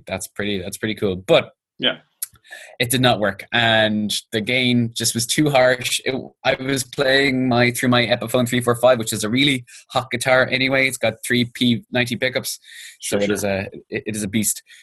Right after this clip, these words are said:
Speaker 1: So
Speaker 2: Three
Speaker 1: I
Speaker 2: of them,
Speaker 1: didn't
Speaker 2: you
Speaker 1: enjoy
Speaker 2: said?
Speaker 1: Three P nineties. It's
Speaker 2: Nice.
Speaker 1: ridiculous.
Speaker 2: <laughs>
Speaker 1: Uh, it's so unnecessary. Uh, bought it off a junkie a few years ago. Never gone back. Uh, so, yeah, I think it's a good pedal. I just have yet to use it. I mean, for the price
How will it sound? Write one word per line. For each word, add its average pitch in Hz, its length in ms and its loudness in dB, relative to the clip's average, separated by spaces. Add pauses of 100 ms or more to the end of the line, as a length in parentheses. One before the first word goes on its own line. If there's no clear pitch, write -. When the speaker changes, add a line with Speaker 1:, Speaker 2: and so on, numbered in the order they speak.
Speaker 1:
So 113 320 0
Speaker 2:
Three - 300 2
Speaker 1:
I 151 60 8
Speaker 2:
of 143 80 4
them, - 180 2
Speaker 1:
didn't 131 120 2
Speaker 2:
you 139 60 4
Speaker 1:
enjoy 240 120 2
Speaker 2:
said? 247 180 -4 (500)
Speaker 1:
Three 143 340 0
P 120 200 -2
nineties. - 520 -6
It's - 140 -2
Speaker 2:
Nice. 147 80 -2
Speaker 1:
ridiculous. 120 500 0
Speaker 2:
<laughs> - 500 0
Speaker 1:
Uh, 113 800 4
it's - 160 -4
so 151 280 4
unnecessary. 107 640 0 (380)
Uh, 104 360 4
bought 170 160 6
it 156 80 4
off 151 120 4
a 143 40 0
junkie 147 280 2
a 123 60 -2
few 139 120 0
years 139 180 2
ago. 113 260 2
Never 117 220 0
gone 117 160 4
back. 101 240 4 (300)
Uh, 123 240 8
so, 123 640 2 (300)
yeah, 156 220 2 (640)
I 147 140 4
think 160 200 0
it's 165 120 -2
a 156 40 -2
good 160 180 2
pedal. 160 280 4
I 135 100 2
just 127 260 -4 (100)
have 120 200 0
yet 117 240 0
to 110 260 0 (460)
use 117 220 -2
it. 110 120 -4
I 139 80 4
mean, 147 160 0
for 123 120 -2
the 151 100 -2
price - 560 2